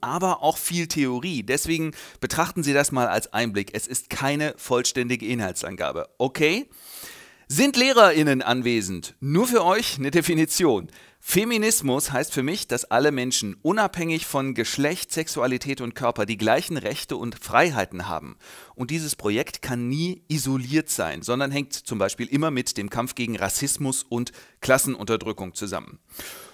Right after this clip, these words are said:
Los geht's mal mit meiner Geburt. Rabä,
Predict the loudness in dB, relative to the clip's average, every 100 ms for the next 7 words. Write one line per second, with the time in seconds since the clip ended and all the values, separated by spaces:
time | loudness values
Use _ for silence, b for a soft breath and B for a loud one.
0 | 4 6 6 4 2 6 10 10 8 2
1 | 2 2 2 2 2 4 2 2 2 6
2 | 6 6 -4 -2 4 8 12 12 10 8
3 | 10 10 10